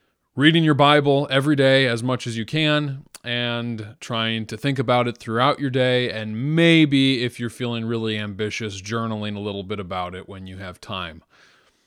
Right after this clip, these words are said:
Besides that, go to church on Sunday, take good notes during the sermon, and move on with your life. That was my context, that was my upbringing, that was my framework for private devotion.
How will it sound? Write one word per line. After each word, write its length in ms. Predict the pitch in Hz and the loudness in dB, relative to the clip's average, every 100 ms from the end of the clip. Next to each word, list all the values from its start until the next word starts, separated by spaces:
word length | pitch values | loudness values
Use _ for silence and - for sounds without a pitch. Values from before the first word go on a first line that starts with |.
| _ _ _ - | _ _ _ -6
Besides 400 | 120 156 156 127 | 4 6 6 6
that, 360 | 165 160 143 | 4 4 2
go 140 | - 131 | -2 -2
to 80 | 127 | 0
church 300 | 143 131 131 | 0 0 -2
on 120 | 117 | -4
Sunday, 540 | - 127 120 117 113 | -4 -4 0 0 0
take 320 | 107 127 113 | -2 -4 -4
good 180 | 127 107 | -4 -6
notes 300 | 110 107 107 | -4 -4 -6
during 240 | - 107 98 | -8 -8 -8
the 80 | |
sermon, 480 | 92 107 98 95 98 - _ _ _ - | -10 -8 -8 -10 -10 -16 _ _ _ -6
and 120 | 127 | -2
move 160 | 139 123 | 0 2
on 180 | 113 | 0
with 120 | 104 101 | -4 -8
your 120 | 95 | -8
life. 360 | 92 - - _ _ _ _ _ _ - | -8 -10 -16 _ _ _ _ _ _ 0
That 300 | 135 165 151 | 6 6 6
was 160 | 151 | 2
my 260 | 139 131 127 | 4 2 2
context, 560 | 147 143 131 143 123 110 | 0 -2 0 0 0 0
that 140 | 110 | -2
was 120 | 107 | -2
my 140 | 110 110 | -2 -2
upbringing, 420 | 107 113 110 107 | -2 -4 -6 -6
that 120 | 98 | -6
was 180 | 101 95 | -8 -8
my 460 | 101 98 98 95 95 | -8 -6 -6 -6 -10
framework 640 | - 135 143 135 113 - | -2 2 2 2 0 -4
for 480 | - 110 104 101 - | -6 -4 -2 -6 -6
private 440 | 123 110 107 104 | 0 0 0 -6
devotion. 640 | 107 104 135 123 98 85 | -6 -2 0 -2 -8 -14